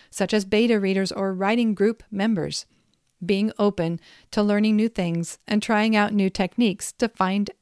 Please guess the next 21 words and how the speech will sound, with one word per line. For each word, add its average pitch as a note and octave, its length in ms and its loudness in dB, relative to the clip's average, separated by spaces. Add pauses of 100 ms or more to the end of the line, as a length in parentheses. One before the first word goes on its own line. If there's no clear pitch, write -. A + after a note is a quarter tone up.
(160)
what G#3 300 0
works F3 380 -2
best - 420 -6
for E3+ 140 -8
you." E3+ 320 -6 (840)
That's B3+ 380 -4 (120)
pretty D4 220 -2
good C#4 180 2
advice, A#3+ 720 -2
if A3 140 -4
you - 80 -6
ask A3 280 -2
me. A3 380 0
Uh, G#3+ 180 0
this A3+ 260 -2
is, A3 200 -6
again, G3 300 0
this F#3+ 120 -2
is F3+ 120 -6
Anne F3 320 -2 (160)
talking. E3 340 -6